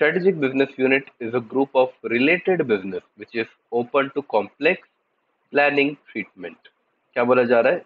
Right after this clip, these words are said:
कुछ अगर related businesses हैं उन सबको एक साथ क्या करना चाहिए, हमें Group कर देना चाहिए, तो बन जाएगा हमारा strategic business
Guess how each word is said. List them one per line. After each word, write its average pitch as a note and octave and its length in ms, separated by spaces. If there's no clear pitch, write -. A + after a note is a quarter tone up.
कुछ D3 320
अगर C3 260
related C3 540
businesses A2+ 580
हैं D#2+ 60
उन D3+ 140
सबको D#3 400
एक C3+ 200
साथ C#3 180
क्या C3+ 220
करना A#2 380
चाहिए, A#2 240
हमें B2 280
Group D3 340
कर B2+ 180
देना A2 260
चाहिए, A#2 240
तो A2+ 120
बन G#2 200
जाएगा G2+ 280
हमारा G2+ 400
strategic G2 580
business A2 380